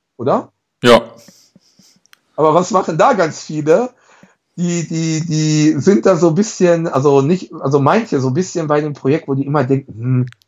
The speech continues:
Speaker 1: ich weiß jetzt nicht, wie ich das finden soll. Eigentlich find ich's geil, aber irgendwie, ah, andere dann, ich find's scheiße.“ Aber gucken diese Videos trotzdem
Speaker 2: Hm,
Speaker 1: immer.
Speaker 2: das stimmt.
Speaker 1: Und das, das ist so ein totales, äh, äh,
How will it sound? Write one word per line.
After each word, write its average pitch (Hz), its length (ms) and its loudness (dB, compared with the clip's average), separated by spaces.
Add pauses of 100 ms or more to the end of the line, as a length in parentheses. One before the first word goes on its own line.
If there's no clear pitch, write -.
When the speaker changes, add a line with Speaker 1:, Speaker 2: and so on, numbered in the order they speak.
(140)
Speaker 1:
ich - 120 -14
weiß 135 220 0
jetzt 131 140 0
nicht, 123 160 0
wie 123 60 4
ich 110 60 -6
das 110 200 -6
finden 170 220 -2
soll. 147 200 2
Eigentlich 123 380 -2
find 120 160 0
ich's 117 120 -10
geil, 160 220 0
aber 117 260 2
irgendwie, 131 520 2 (340)
ah, 123 280 0 (100)
andere 139 200 2
dann, 127 160 2
ich 113 120 -6
find's 135 220 -2
scheiße.“ 180 540 0 (220)
Aber 175 240 2
gucken 262 260 0
diese 208 260 0
Videos 247 300 0
trotzdem 277 460 -2
Speaker 2:
Hm, 107 80 -8
Speaker 1:
immer. 104 320 -10
Speaker 2:
das 104 160 0
stimmt. 90 220 -6
Speaker 1:
Und 147 120 -6
das, 254 200 0 (800)
das 233 200 -2
ist 220 120 -6
so 226 80 -6
ein 220 80 -12
totales, 247 1040 -4
äh, 175 360 0 (760)
äh, 156 120 -2